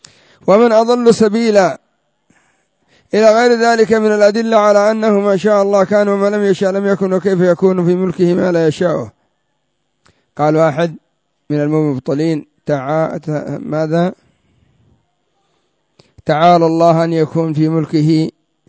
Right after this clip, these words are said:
ت-، تعالى من تنزه عن الفحشاء." تعالى من تنزه عن الفحشاء. اللفظ صورته طيب، تنزيه الله،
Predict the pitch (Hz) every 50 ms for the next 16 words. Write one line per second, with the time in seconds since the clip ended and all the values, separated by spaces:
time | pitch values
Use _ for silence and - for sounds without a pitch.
0 | _ _ _ _ _ _ _ _ _ _ _ _ _ _ _ _ _ - 170 165
1 | 175 - - - 170 160 151 170 196 196 185 175 170 170 165 156 - 170 165 165
2 | 165 160 147 160 156 156 156 156 156 151 143 131 151 139 - - - 147 135 123
3 | - _ _ _ _ _ _ _ _ _ _ _ _ _ _ _ _ _ _ _
4 | _ _ _ _ _ _ _ - 156 143 127 135 160 170 175 175 170 170 180 196
5 | 196 185 175 170 156 156 165 156 165 175 175 160 160 185 185 180 160 160 160 156
6 | 147 - 151 139 - - - - 135 127 127 127 - - _ _ _ _ _ _
7 | _ _ _ _ _ _ _ _ _ _ - 160 160 160 165 196 226 220 226 170
8 | 180 214 196 190 190 190 - 208 208 220 233 - 320 - 294 190 160 147 - -
9 | _ _ _ _ _ _ _ _ _ _ _ _ _ _ _ _ _ _ _ _
10 | _ - 175 180 165 175 208 214 214 208 214 214 208 180